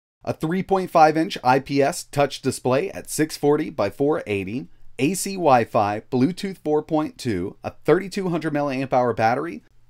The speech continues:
and with this battery, they're claiming up to six hours of gameplay, and I could definitely see it with the brightness turned down,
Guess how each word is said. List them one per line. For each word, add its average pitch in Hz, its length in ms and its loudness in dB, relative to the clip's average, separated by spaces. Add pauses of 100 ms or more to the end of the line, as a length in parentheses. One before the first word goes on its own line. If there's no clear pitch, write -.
and 131 100 2
with 160 140 4
this 160 160 0
battery, 151 380 0
they're 156 160 -2
claiming 143 420 0
up - 220 -2
to 127 80 -2
six - 280 -2
hours 127 280 2
of 107 80 -10
gameplay, 110 560 -2
and 147 80 -8
I 151 80 -4
could - 100 -6
definitely 156 400 -2
see 151 220 -4
it 156 100 0
with 139 140 0
the 113 80 -12
brightness 120 420 -2
turned 98 320 -4
down, 98 400 -4